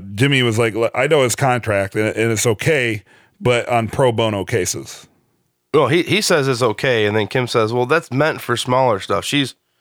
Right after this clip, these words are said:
Speaker 2: she's, uh, assuming or whatever.
Speaker 1: Mm-hmm.
Speaker 2: She's like, "Well, that's just meant for smaller stuff." Then Jimmy's like, "No, that's meant for whatever he wants to do. It's totally on, on the level." You know?
Speaker 1: Right, but do you think that, that, I think that'll come back on the, on the bullshit.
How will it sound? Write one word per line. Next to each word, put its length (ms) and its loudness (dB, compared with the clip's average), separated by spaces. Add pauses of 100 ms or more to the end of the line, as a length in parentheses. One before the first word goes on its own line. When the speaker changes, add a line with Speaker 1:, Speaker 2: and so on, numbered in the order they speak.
(280)
Speaker 2:
she's, 360 0
uh, 300 0 (500)
assuming 560 0 (260)
or 60 0
whatever. 480 0
Speaker 1:
Mm-hmm. 400 2
Speaker 2:
She's 80 -6
like, 80 0
"Well, 100 2
that's 140 0
just 140 -6
meant 140 -2
for 100 -14
smaller 320 0
stuff." 240 -4
Then 160 -4
Jimmy's 240 -4
like, 100 -10
"No, 180 0
that's 160 -6
meant 140 -4
for 140 -12 (100)
whatever 380 -4
he 120 -18
wants 220 -20
to 60 -20
do. 120 -18
It's 160 -16
totally 300 2
on, 240 0
on 140 -4
the 60 -6
level." 520 -6
You 80 -20
know? 80 -16 (380)
Speaker 1:
Right, 160 2
but 100 -2
do 80 2
you 100 2
think 220 -2
that, 340 0
that, 160 0
I 120 0
think 200 -2
that'll 220 2
come 180 -2
back 280 0
on 120 0
the, 160 0
on 120 -2
the 80 -2
bullshit. 600 0